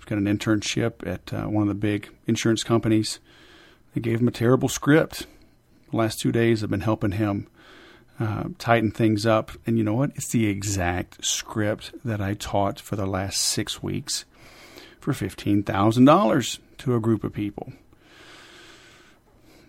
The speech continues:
You can get it for, I don't know, two hundred dollars a month, month to month. And then make every sale. Well, you, yeah, yeah, make every sale dot com on demand. It's only a few hundred bucks one time.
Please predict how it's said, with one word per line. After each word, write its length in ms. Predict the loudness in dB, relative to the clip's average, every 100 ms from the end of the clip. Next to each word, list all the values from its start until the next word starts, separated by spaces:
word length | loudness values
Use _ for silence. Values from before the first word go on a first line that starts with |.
| -14 -2
You 100 | 4
can 120 | 6
get 120 | 6
it 120 | 2
for, 520 | 4 6 6 4 2 -4 -10 -6
I 60 | -2
don't 200 | 2 4
know, 240 | 4 0
two 140 | 2 4
hundred 160 | 6
dollars 280 | 8 8 8
a 40 | 10
month, 400 | 12 10 6 -12 -20 -20 -20 _ _ _ 6
month 220 | 8 8
to 80 | 8
month. 400 | 10 10 8 0 -20 -20 _ _ _ _ _ -6
And 100 | -2
then 80 |
make 200 | 0 0
every 160 | -4 -4
sale. 400 | -2 0 2 0 -4 -20 -20 -6 6
Well, 240 | 6 8
you, 200 | 6 6
yeah, 220 | 6 4 4
yeah, 260 | 6 6
make 260 | 8 6 6
every 140 | 4
sale 200 | 6 6
dot 180 | 6 6
com 320 | 4 6 6 6
on 220 | 6 6
demand. 460 | 4 2 4 4 2
It's 100 | 0
only 300 | 0 -2 -6 -16
a 40 | -8
few 180 | -2
hundred 160 | 0 2
bucks 380 | 2 0 -4 -12 -18 -20 -20 -2
one 260 | 4 4 4
time. 420 | 4 4 2